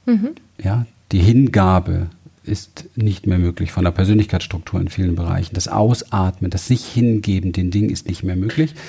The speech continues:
Speaker 2: Dahinter steckt, ähm, haufenweise Widerstand. Und genau darum geht es, denn die einzige Alternative, ähm, die uns bleibt, wenn wir uns nicht hingeben dem Ungewissen, ist der
Speaker 1: Mhm.
Speaker 2: Widerstand mit dem Gewissen oder dem Ungewissen.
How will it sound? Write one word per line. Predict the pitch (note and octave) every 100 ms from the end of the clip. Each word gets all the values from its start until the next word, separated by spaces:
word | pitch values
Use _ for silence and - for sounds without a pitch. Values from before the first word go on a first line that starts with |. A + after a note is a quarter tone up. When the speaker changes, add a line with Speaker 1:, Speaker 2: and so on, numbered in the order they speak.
| - - -
Speaker 2:
Dahinter | - G2 G#2+ A2
steckt, | - G2+ - - -
ähm, | F#2 F2+ F2+ F2+ F#2 - F2+ - -
haufenweise | F#2 G2 G2 F2+ E2+ F2+
Widerstand. | G#2 C3 C#3 C#3 F3 G3+ - - - -
Und | G2
genau | A2 A#2 D3
darum | C#3 D#3+ D#3
geht | A#2 G#2+ A#2+
es, | D#3 -
denn | G#2+ G2+
die | G#2
einzige | B2+ D#3 E3+ D3+
Alternative, | A#2+ A#2+ G#2+ G2+ - C3+ A2 F2 C3 D3 - - - -
ähm, | G#2 F#2
die | G#2+
uns | F#2+ -
bleibt, | - G#2 F#2+ C#3 -
wenn | G#2 G#2
wir | G2+
uns | F#2
nicht | D3 -
hingeben | - C#3 G#2+ F2 E2 F#2
dem | F2+ F2+
Ungewissen, | G#2+ F2 D#2+ D#2+ G2 G#2 -
ist | G#2+ F#2+
der |
Speaker 1:
Mhm. | F#2+
Speaker 2:
Widerstand | A#2+ F#2 D#2+ - E2+ - - - _ _ _ _ _ _
mit | F2+ E2+
dem | E2 E2
Gewissen | E2 E2 G2 F#2+
oder | F#2+
dem | F2+ E2+
Ungewissen. | E2 D#2+ D#2+ E2 G2+ E2